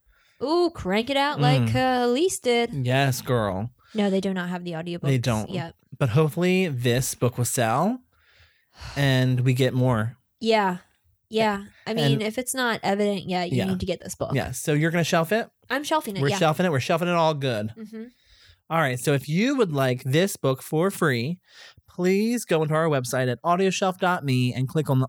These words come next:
Speaker 2: Audible affiliate link to download a thirty-day free trial. You get two
Speaker 1: Mm-hmm.
Speaker 2: free books for free.
Speaker 1: Two free books.
Speaker 2: And make it this sexy, sensual, godlike book.
Speaker 1: It's so good and it's so well done. It's tasteful.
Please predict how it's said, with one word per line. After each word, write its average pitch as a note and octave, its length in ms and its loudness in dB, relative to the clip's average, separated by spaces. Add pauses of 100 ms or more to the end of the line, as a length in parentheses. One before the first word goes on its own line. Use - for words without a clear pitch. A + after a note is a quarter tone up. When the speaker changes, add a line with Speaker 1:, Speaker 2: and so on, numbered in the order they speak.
Speaker 2:
Audible F3 460 2
affiliate B2+ 420 2
link E3 340 -2 (120)
to - 160 -2
download C3 420 2
a C3+ 120 0
thirty-day C#3+ 540 2
free C3 200 0
trial. A2+ 420 -2 (100)
You F3 120 4
get G#3 160 0
two G3 140 2
Speaker 1:
Mm-hmm. A#3 80 0
Speaker 2:
free B3 160 -4
books G3 480 0
for G3 180 4
free. B2 400 -2 (100)
Speaker 1:
Two E4 200 0
free F4+ 140 -2
books. E4+ 200 -6
Speaker 2:
And C3 220 4
make D#3 220 2
it F3+ 140 0
this A2+ 180 -2
sexy, F#3 580 0
sensual, E3 840 0 (220)
godlike D3+ 880 2 (100)
book. - 460 -4 (100)
Speaker 1:
It's - 160 -8
so D4 220 0
good C#4 200 0
and B3+ 140 -6
it's B3+ 140 -10
so D4+ 160 0
well A#3+ 260 0
done. F3+ 200 -4
It's E3+ 140 -8
tasteful. F3 540 -4